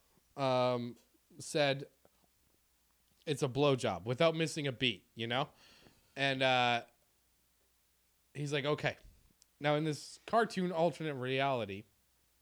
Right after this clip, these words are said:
this guy goes and asks for a Cleveland steamer. And some girl is like, "Yeah, okay, I'm into that. You know, I'm gonna do that." What are you doing, man? You pouring more whiskey, you fucking lush?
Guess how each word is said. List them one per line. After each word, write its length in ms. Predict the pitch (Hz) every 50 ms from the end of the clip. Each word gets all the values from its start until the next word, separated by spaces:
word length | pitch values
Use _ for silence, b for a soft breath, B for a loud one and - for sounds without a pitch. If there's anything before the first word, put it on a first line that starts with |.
| _ _ _ _ _ _ _ _ _ _ _ -
this 240 | 131 135 147 147 123
guy 240 | - 151 151 147 135
goes 440 | 127 139 135 135 135 131 120 - - b b b b b b b b b b b b b b _ -
and 120 | 131 135
asks 220 | 147 156 151 131 -
for 160 | - 156 139
a 60 | 127 120
Cleveland 460 | - - 147 143 139 123 127 120 110
steamer. 420 | - - 151 143 127 107 87 82 - _ _ _ _ _ _ _ _ _ _ _ _ _ _ _ _ _ _ _ _ _ _ _ _ _ _ _ _ - -
And 120 | 117 117 107
some 220 | - 156 139 127
girl 280 | 123 143 147 139 131 123
is 160 | 110 104 -
like, 260 | 113 110 104 95 92 -
"Yeah, 200 | 139 160 165 156
okay, 260 | 170 165 - 156 139
I'm 140 | 127 143 156
into 180 | 147 127 110 107
that. 300 | 107 107 110 113 123 - b b b b b b b b b b b b b b _ _ _ _ -
You 100 | 135 120
know, 140 | 117 113 113
I'm 180 | 117 117 131 143
gonna 200 | 143 123 110 98
do 200 | 95 107 107 101
that." 240 | 104 104 117 135
What 100 | 143 190
are 40 | 277
you 100 | 381 392
doing, 320 | - - - 196 202 165 135
man? 240 | 123 135 156 175
You 80 | 170 165
pouring 320 | - - 190 214 226 202
more 180 | 196 190 196 180
whiskey, 300 | 151 165 190 185 - 233
you 120 | 240 214 156
fucking 340 | - - 185 175 - 156 131
lush? 460 | 117 120 151 190 - - - -